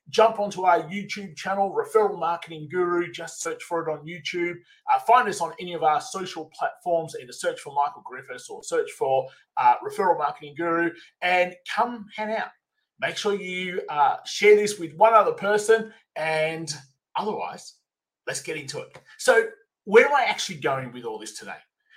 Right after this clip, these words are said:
Well, what I want to get, get through is how do you win? Because over the last, oh, probably the last couple of decades, we've become more and more accepting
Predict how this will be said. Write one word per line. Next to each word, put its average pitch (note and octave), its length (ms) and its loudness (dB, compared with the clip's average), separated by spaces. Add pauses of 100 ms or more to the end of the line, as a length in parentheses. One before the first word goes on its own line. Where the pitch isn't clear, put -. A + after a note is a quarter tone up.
(100)
Well, G#3 220 4 (480)
what G3+ 260 4
I D4+ 60 -2
want C4 140 -4
to A3 60 -2
get, D#3 380 -6
get - 220 -10
through B2+ 260 -8
is A#2+ 260 -14 (520)
how A3+ 420 -2
do C#4 100 -12
you F3+ 460 -8 (140)
win? F#2+ 340 -12 (880)
Because G#3 440 8 (340)
over - 240 2
the D4+ 60 -4
last, G#3+ 840 4 (480)
oh, - 320 -2 (480)
probably A#3+ 300 0
the D3+ 80 -2
last D#3 300 4
couple G#3+ 380 0
of G#3 140 4
decades, G#3 580 -2 (560)
we've G#3+ 220 6
become A3+ 560 -2
more C4 440 4
and G#3+ 200 -6
more F#3 500 0
accepting - 880 -10